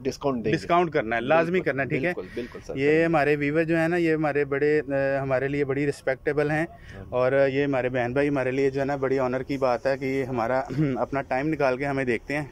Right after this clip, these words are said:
Speaker 2: ठीक है। और, अ, मैं दोस्तों, अ, आप हमेशा मुझे comments करते हैं, आज ये कमेंट्स मैं आपको करता हूँ। अ, वो comments ये है कि मेरे दो महीनों में इतने, अ, short time में जो है ना
Speaker 1: अच्छा सर, एक
Speaker 2: तीन,
Speaker 1: और
Speaker 2: जी, जी।
Speaker 1: ये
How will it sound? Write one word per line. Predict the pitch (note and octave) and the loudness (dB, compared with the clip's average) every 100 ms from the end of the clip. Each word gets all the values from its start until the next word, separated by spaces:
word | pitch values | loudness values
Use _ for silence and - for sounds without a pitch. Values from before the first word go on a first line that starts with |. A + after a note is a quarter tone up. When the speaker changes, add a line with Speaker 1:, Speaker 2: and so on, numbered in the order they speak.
| - | -6
Speaker 2:
ठीक | A2 | -4
है। | C#3 D3 - - - - - | -2 -4 -8 -20 -18 -18 -6
और, | A#2 B2 | -2 2
अ, | C3 C3+ | 4 4
मैं | C3+ D3 D#3 D#3+ D#3 | 2 2 2 2 4
दोस्तों, | D#3 - F3+ F#3 D#3 - D3 | 2 4 4 4 0 -8 -2
अ, | C#3 C3+ | 0 2
आप | C#3 D3+ D3+ | 4 2 2
हमेशा | D3+ C#3 F3 | -2 0 -2
मुझे | D#3 D#3 | 0 0
comments | D#3 D3+ D3+ | 0 -2 -2
करते | C#3 - | -4 -2
हैं, | D#3 E3 - - - - | -2 -2 -4 -18 -18 -2
आज | C3+ D3 | 0 2
ये | D#3 | -2
कमेंट्स | D3+ D3+ D#3 - | 0 0 0 0
मैं | C#3 | 2
आपको | D#3+ C#3+ D#3 | 2 2 0
करता | D3+ C#3+ D3+ | 0 0 0
हूँ। | D#3 D#3+ - - - - B2 | 0 -2 -8 -20 -20 -10 0
अ, | C3 C3+ | 2 4
वो | C#3+ D3 | 2 2
comments | C#3+ D3+ D#3 C#3+ | 2 0 0 0
ये | D3+ | 2
है | D3+ D3 | 2 0
कि | C#3+ D#3+ D3+ - C3 | 0 0 0 -4 -2
मेरे | B2+ C#3 D3+ D#3+ D3+ - D3 | 0 2 2 2 -2 -12 -10
दो | B2 C3 D#3 | 0 6 6
महीनों | F3 D#3 B2+ C3+ C3+ | 6 2 2 2 2
में | A2+ - - - - - - | 0 -4 -14 -20 -20 -20 -10
इतने, | C3+ - D#3+ E3+ E3+ | -10 -2 0 2 2
अ, | D#3 D3+ D3+ D3+ D3 B2 | 2 2 2 2 0 -2
short | - - D3+ D#3+ | -6 4 4 4
time | D3+ C#3+ | -2 -2
में | D3 C#3 | -2 -2
जो | |
है | C#3+ | 0
ना | D3 | 0
Speaker 1:
अच्छा | D3 E3+ | -2 -4
सर, | E3 E3 | -4 -4
एक | E3 | 0
Speaker 2:
तीन, | F3 F#3 | 2 2
Speaker 1:
और | D3+ | 2
Speaker 2:
जी, | D#3 E3+ | 2 2
जी। | |
Speaker 1:
ये | D3+ | 0